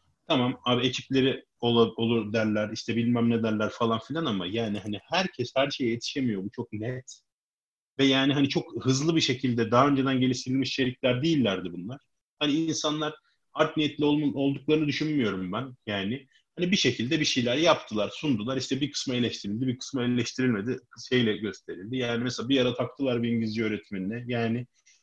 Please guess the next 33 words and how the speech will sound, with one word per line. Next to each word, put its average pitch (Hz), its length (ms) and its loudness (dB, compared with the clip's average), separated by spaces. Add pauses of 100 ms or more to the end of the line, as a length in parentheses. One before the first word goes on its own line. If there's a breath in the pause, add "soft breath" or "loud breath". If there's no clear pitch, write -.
(120)
hani 131 160 2
çocuk 151 260 2 (600)
ikinci, 160 320 2
üçüncü 156 240 -2
sınıflar 151 340 -2
mı? 113 120 0
Artık 117 320 -4
kaçın 135 260 0
yani? 120 160 0
Küçük 139 280 -8
çocuklara 147 440 0
ders 147 240 2
anlatıyor. 120 460 0
Böyle 131 240 0
işte - 180 -4
ağzını 131 380 2
burnunu 131 320 2
ge-, 117 480 -10
gezdirdi 120 520 0
bilmem 127 340 0
ne 123 60 0
falan 127 280 0
filan 117 320 -2
diye 131 100 -4
tatava 135 340 0
yapıyorlar. 98 340 -2
Ya 131 320 2
biz 143 80 2
sınıftan 151 540 -2
burada 143 160 -4
kalkmadığımız 123 560 -2
kalıyor. 87 360 -12
Yani. - 480 -20